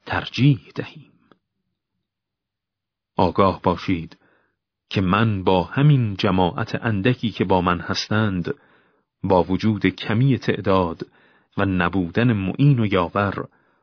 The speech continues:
آماده جنگ هستم. و در این حال حضرت خطبه خود را به ابیات فروت ابن مسیکن المرادی اتصال داده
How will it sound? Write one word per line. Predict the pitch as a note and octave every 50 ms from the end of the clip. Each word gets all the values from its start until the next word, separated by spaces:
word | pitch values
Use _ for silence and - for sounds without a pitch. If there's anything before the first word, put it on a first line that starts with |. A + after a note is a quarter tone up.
| _ _ _ _
آماده | - G2+ F#2+ F2 E2 E2+ D#2+ D2+ D2+ - G#2+ F2 E2+ F2
جنگ | - - - G#2+ A2+ B2 A#2+ F#2+ F#2+ G2 -
هستم. | - - - - - - - A#2 - - _ _ _ _ _ _ _ _ _ _ _ _ _ _ _ _ _ _ _ _ _ _ _ _ _ _ _ _ _ _ -
و | A2 G#2
در | F2+ G2
این | F#2 G#2+ A#2 A2+
حال | F#2 G2+ G2+ G2+ G2 G2 F#2
حضرت | - G2 F2+ - - F#2+ F#2 F#2 - - _ _ _ _ _ _ _ _ _
خطبه | - - - G2 - - - A#2+ A2 A2
خود | G2+ - - G2+ F2+
را | G2+ G2 F#2 F2+
به | E2+ F#2 D#2 -
ابیات | F#2+ F#2 - F#2 G2 F#2+ F#2 - - F#2+ F2 E2 - _ _ _ _ _ _ _
فروت | _ - - F#2 E2 E2 F#2 F2 - - A#2+
ابن | A#2+ - - G2+ G2+ F#2+ F#2+
مسیکن | F2 F2 F2 - - - B2 B2+ B2+ A2 G#2 - G#2+ G2
المرادی | G2 F#2 F2+ - - F#2 F2+ F2 E2+ D#2 D#2+ - G2 G2 F#2+ F#2+ _ _ _ _ _ _ _ _ -
اتصال | G#2+ - - - F#2 - - F#2 F#2 G2 G2 F#2+
داده | F2+ F#2 F2 E2+ E2 E2+ D#2 D#2